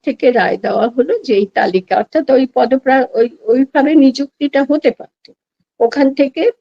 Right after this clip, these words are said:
নিযুক্তি হ-, ঠিক ঠিক নিযুক্তি হতে পারত, কিন্তু বলা হলো যে না, এই তালিকা, যাদের তালিকা দেওয়া হয়েছে পদপ্রার্থী, তাদের মধ্যে যোগ্য কেবল নয়, যোগ্য এবং অযোগ্য মিলে গেছে। এবং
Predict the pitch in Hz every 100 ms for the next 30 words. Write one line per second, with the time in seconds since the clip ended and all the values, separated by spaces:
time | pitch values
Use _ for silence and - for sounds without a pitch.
0 | _ - 240 240 247 - 269 269 208 -
1 | 262 - 269 254 247 233 247 - 262 254
2 | 214 233 254 247 - 320 - 262 240 294
3 | 453 _ _ _ _ 208 190 202 262 311
4 | 339 349 277 247 214 233 - _ _ _
5 | - 202 196 - 190 208 - 226 202 185
6 | 185 180 _ 185 170 - 202 190 - -
7 | 190 208 240 - 254 233 220 220 240 240
8 | - 349 - 185 190 196 208 208 262 214
9 | 220 196 - - 208 214 - _ 208 196
10 | 214 202 214 403 240 190 - - 262 196
11 | 185 185 190 - 226 190 180 - - -
12 | - 523 _ _ _ _ - 202